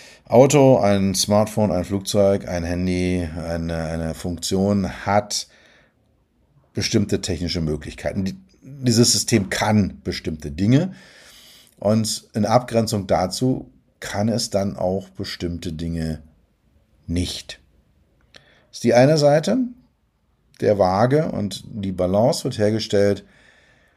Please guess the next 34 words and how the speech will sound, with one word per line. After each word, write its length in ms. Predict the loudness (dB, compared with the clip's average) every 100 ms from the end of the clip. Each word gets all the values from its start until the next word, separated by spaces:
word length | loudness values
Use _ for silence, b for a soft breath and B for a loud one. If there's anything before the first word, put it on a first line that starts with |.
| b b b _ _
durch 180 | -6 -2
den 200 | -2 0
Glauben 500 | 4 6 6 6 2
des 220 | 0 0
Nutzers. 880 | 0 0 0 -2 -6 -6 -6 -8 -12 _ _ -18
Also 160 | -14 -10
der 140 | -12 -14 _ _ -8
Glaube 460 | 4 6 6 4
des 320 | 0 -4 -6
Nutzers 840 | -4 0 2 2 0 -2 -2 -2 -2
daran, 760 | 0 2 2 0 0 -2 -2 0
was 460 | 0 0 -4 -6
ein 340 | -8 -6 -6 -8
bestimmtes 520 | -8 -8 -10 -12 -12
Gerätsystem 840 | -4 -2 -2 -6 -6 -4 -4 -6 -12 _ -20 _
kann, 760 | -12 -4 0 0 0 -2 -4 b b b b b b b b b b b b b b _ _
in 160 | 0 6
Balance 480 | 8 8 6 4 -2
mit 140 | -2
dem, 120 | -2
was 120 | 0 -2
es 240 | -2 4
wirklich 500 | 6 6 4 -6 -6
kann. 160 | -10 -6
Also 140 | -2
dieser 180 | 0 2
Glaube 440 | 6 6 6 4
und 140 | 0 -2
die 160 | -4
Wirklichkeit, 680 | 0 0 0 -8 -8 -8 -6
die 140 | -4
beiden 440 | 2 4 2 -2 -6
stehen 400 | -6 -6 -6 -4
da 300 | -2 -4